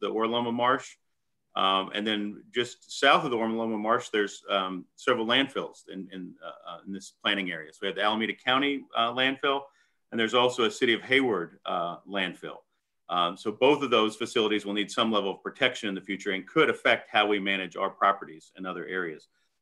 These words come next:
Um, the other important infrastructure is the Hayward Wastewater Treatment Plant as we move down the shoreline. And then adjacent to the Hayward, uh, Treatment Plant is our Cogswell Marsh,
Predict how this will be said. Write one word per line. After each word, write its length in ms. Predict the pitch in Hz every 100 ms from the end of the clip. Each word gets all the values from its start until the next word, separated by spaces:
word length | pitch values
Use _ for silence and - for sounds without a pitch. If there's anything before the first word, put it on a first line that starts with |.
| -
Um, 220 | 107 104
the 120 | 113
other 240 | 151 160
important 640 | 147 127 - 151 143 139 -
infrastructure 480 | 131 131 143 -
is 80 | 127
the 100 | 104
Hayward 300 | 95 123 123
Wastewater 440 | 110 110 - 104 92
Treatment 380 | - 160 156 135
Plant 380 | 156 147 143 -
as 100 | 117
we 80 | 120
move 220 | 120 120
down 160 | 120 120
the 60 |
shoreline. 460 | 117 135 127 123 123 - _ _
And 100 | 110
then 80 | 117
adjacent 380 | 113 143 170 139
to 60 | 110
the 60 |
Hayward, 440 | 117 120 113 113 110 -
uh, 60 | 104
Treatment 320 | - 120 104
Plant 160 | 113 107
is 60 |
our 100 | 107
Cogswell 440 | 104 113 107 110 98
Marsh, 500 | 101 113 170 -